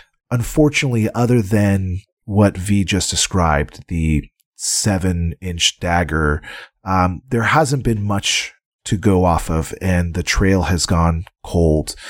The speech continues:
Um, but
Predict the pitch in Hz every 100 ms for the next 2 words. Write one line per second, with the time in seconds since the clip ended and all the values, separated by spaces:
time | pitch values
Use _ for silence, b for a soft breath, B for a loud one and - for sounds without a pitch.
0 | B B B B B - 95 90 85 76
1 | 104 _ _ _ _ _ _ 113 156 165
2 | -